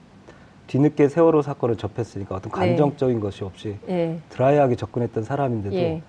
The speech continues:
Speaker 1: 조사하는, 조사를 하다 보면
Speaker 2: 음.
Speaker 1: 문득문득 그런 생각이 들 때가 있어요.
Speaker 2: 음.
Speaker 1: 혹시 아이들이 도와주는 게 아닐까?
Speaker 2: 음.
Speaker 1: 그러한 순간들을 맞이해요.
Speaker 2: 김어준 총수도 영화에서 그 얘기를 하더군요.
Speaker 1: 놀랐어요.
Speaker 2: 예.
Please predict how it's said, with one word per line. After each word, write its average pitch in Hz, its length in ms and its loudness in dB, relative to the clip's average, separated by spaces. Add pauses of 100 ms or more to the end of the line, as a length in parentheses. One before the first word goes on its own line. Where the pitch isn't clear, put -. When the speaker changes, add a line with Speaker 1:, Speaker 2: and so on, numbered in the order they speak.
(320)
Speaker 1:
조사하는, 139 760 2 (120)
조사를 147 420 2
하다 160 200 2
보면 117 260 0
Speaker 2:
음. 110 60 0
Speaker 1:
문득문득 131 580 0
그런 120 240 -2
생각이 107 340 -6
들 104 140 -14
때가 107 260 -8
있어요. 85 360 -14 (100)
Speaker 2:
음. 190 400 -8 (100)
Speaker 1:
혹시 - 220 -8
아이들이 104 480 -4
도와주는 101 480 -6
게 90 80 -10
아닐까? 82 460 -12 (100)
Speaker 2:
음. 202 100 -12 (280)
Speaker 1:
그러한 117 420 -6 (560)
순간들을 113 640 -6 (120)
맞이해요. 92 680 -8 (580)
Speaker 2:
김어준 294 480 4
총수도 220 400 -2
영화에서 180 360 0
그 180 120 -8
얘기를 165 240 -2
하더군요. 175 460 -6
Speaker 1:
놀랐어요. 120 640 4
Speaker 2:
예. 160 320 -8